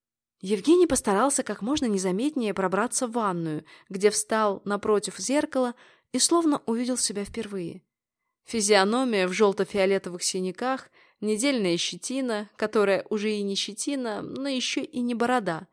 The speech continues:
что-то среднее. Зато швы выглядят куда лучше, да и не болят, как раньше. Да, большой начальник, столичный житель,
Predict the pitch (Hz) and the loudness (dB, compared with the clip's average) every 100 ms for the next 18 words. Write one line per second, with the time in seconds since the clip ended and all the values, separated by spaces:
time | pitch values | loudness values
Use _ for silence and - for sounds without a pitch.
0 | _ _ - 247 233 - 202 170 151 147 | _ _ -2 -2 0 0 0 -2 -4 -8
1 | - _ _ _ _ _ - 240 262 302 | -14 _ _ _ _ _ 0 2 4 2
2 | - 359 320 269 277 247 254 - 220 202 | 2 4 4 4 2 0 -4 -4 0 0
3 | 190 233 - - 190 - 220 294 269 202 | 0 -4 -6 -6 -8 -8 0 2 4 2
4 | 180 175 220 - 185 208 196 185 - - | 0 0 -2 -4 -6 -4 -6 -6 -10 -12
5 | _ _ _ _ _ _ _ 202 202 196 | _ _ _ _ _ _ _ -6 0 2
6 | 180 165 165 175 _ _ - 185 165 - | 2 -2 -6 -12 _ _ -2 -2 -2 -2
7 | 226 247 190 - 180 175 147 - - 175 | -2 -2 -4 -4 -4 -6 -8 -10 -4 0
8 | 175 196 - 160 165 262 254 226 | 0 -2 -4 -4 -2 -6 -4 -8